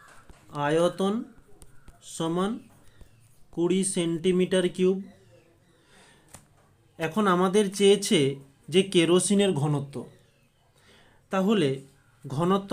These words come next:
আমরা নির্ণয় করার জন্য কি জানি? যে D সমান M by V। কেরোসিনের ভর ষোলো গ্রাম দেওয়া রয়েছে, কেরোসিনের আয়তন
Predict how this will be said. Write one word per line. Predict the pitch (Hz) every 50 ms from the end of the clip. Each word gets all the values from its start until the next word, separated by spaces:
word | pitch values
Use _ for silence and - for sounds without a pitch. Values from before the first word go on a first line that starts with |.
| 208 208
আমরা | 208 202 208 208 190 170
নির্ণয় | 160 160 165 170 180 185 180 190
করার | 190 196 196 190 180 156
জন্য | 196 196 196 196 202 190 196
কি | 190 190 175 196
জানি? | 196 196 226 285 - - - - - - 131 147
যে | 175 170 147 131 131
D | 147 165 170 160 - -
সমান | 185 185 185 214 240 226 - - 165 156 160 165
M | 170 160 165
by | 180 180 185 160 131
V। | - 131 123 113 - - - - - - - - - - - - - - - - - - - - - - - - - - -
কেরোসিনের | 180 175 180 190 202 196 196 208 214 208 214 208 202 220 220 - - - - - - - - - - - - - 135 - -
ভর | 170 190 185 175 139 143 139 - - - _ _ _ - - -
ষোলো | - 170 170 180 185 180 170
গ্রাম | 170 180 185 185 185 160
দেওয়া | 175 175 175 175 175
রয়েছে, | 175 175 175 175 - 196 208 240 - - _ _ _ -
কেরোসিনের | - 170 165 175 180 175 - 190 185 180 180 175 - - - 156 139 139
আয়তন | 147 165 180 180 180 - 185 160 139